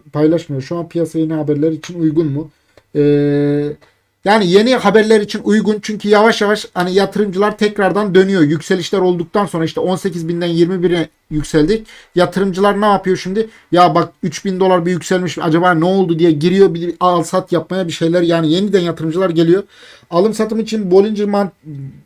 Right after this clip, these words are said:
mantıklı mı? Ee, mantıklı ama tek başına yeterli değil. Bollinger'ı mutlaka R S I ile destekleyin arkadaşlar. İğme, ribbon'la, hareketli ortalamalarla destekleyin. Bollinger tek başına yeterli değil çoğu zaman.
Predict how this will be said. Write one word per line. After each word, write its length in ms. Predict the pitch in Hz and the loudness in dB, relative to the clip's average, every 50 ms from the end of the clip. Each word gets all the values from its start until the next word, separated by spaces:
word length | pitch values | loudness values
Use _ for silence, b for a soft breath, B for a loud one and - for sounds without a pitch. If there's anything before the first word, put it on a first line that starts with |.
| _ _ | _ _
mantıklı 580 | 139 143 156 175 190 175 - - - - 226 220 | -4 -2 0 0 0 -2 -6 -10 -2 0 0 2
mı? 200 | 214 220 220 B B B B B - | 2 0 -6 B B B B B -4
Ee, 40 | 160 151 151 151 156 156 156 | 0 2 4 4 4 2 2
mantıklı 680 | 156 170 190 214 214 180 - 220 214 - 226 226 226 | 2 2 2 2 0 0 -4 -8 -6 -2 0 0 2
ama 260 | - 214 208 208 208 208 | 2 0 0 0 0 0
tek 220 | - 214 214 214 | -2 -2 0 0
başına 260 | 208 190 - 202 202 | -2 -2 -2 -2 -2
yeterli 500 | 202 196 190 190 - 196 190 170 160 143 | 0 0 0 0 -2 -2 -2 -2 0 2
değil. 340 | 151 190 208 208 202 185 160 | 2 2 2 2 0 -2 2
Bollinger'ı 420 | 175 196 208 208 202 180 185 180 | 2 2 2 2 0 -2 -2 -2
mutlaka 640 | 170 160 170 202 196 - 220 196 - - 190 196 - - | -2 -2 -2 -4 -2 0 0 0 0 0 0 0 2 2
R 180 | 190 185 202 190 | 2 2 2 2
S 160 | - 196 180 | 0 0 0
I 40 | 165 | 2
ile 200 | 165 180 185 165 | 2 2 2 2
destekleyin 520 | 175 165 165 - 175 160 - 180 180 165 | 0 0 0 -2 -4 -2 0 0 0 2
arkadaşlar. 560 | 165 160 143 - 156 147 151 147 - 196 190 190 | 2 0 -2 0 0 0 0 0 -2 -4 -4 -2
İğme, 260 | - 185 185 185 185 | -2 -4 -2 0 2
ribbon'la, 420 | 175 165 165 165 175 165 185 190 165 | 2 2 2 2 0 0 -2 -2 -2
hareketli 400 | 175 170 165 - 175 170 175 175 | -2 -2 -2 -2 -4 -2 -2 0
ortalamalarla 640 | 175 151 - 165 160 156 156 151 160 170 185 190 165 | 0 0 0 -2 -2 -2 -2 -2 0 -2 -2 0 0
destekleyin. 640 | 175 160 160 - 180 160 - 196 190 185 185 185 B B B B B B B | 0 0 0 -2 -6 -4 -4 -4 -4 -4 -4 -8 B B B B B B B
Bollinger 340 | - 175 196 202 196 170 170 | 2 2 4 4 2 0 -4
tek 260 | 156 - 196 196 - | -4 -4 -4 -4 -2
başına 260 | 180 180 165 - 180 190 | -2 -4 -2 -4 -2 -2
yeterli 440 | 185 180 - - 165 165 190 175 | -2 0 0 -2 -2 -2 -2 0
değil 300 | 160 180 175 160 123 110 | 0 2 2 2 0 -2
çoğu 220 | - - 156 151 147 | -2 0 2 2 2
zaman. 260 | 131 139 120 113 104 | 2 0 -4 -6 -10